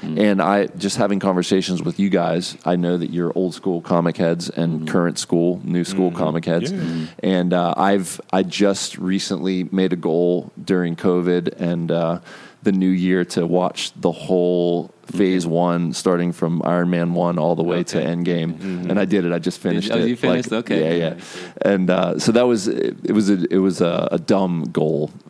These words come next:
Speaker 2: but it was cool
Speaker 3: <laughs>
Speaker 2: to,
Speaker 3: Yeah.
Speaker 2: to complete
Speaker 3: I
Speaker 2: the
Speaker 3: mean,
Speaker 2: goal.
Speaker 3: sometimes it's good to,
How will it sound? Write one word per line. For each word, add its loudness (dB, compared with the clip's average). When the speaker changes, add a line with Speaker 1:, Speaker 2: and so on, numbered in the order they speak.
Speaker 2:
but 4
it 4
was 2
cool 2
Speaker 3:
<laughs> 2
Speaker 2:
to, -8
Speaker 3:
Yeah. -2
Speaker 2:
to 0
complete 0
Speaker 3:
I -2
Speaker 2:
the 2
Speaker 3:
mean, 2
Speaker 2:
goal. 0
Speaker 3:
sometimes -4
it's -8
good -6
to, -8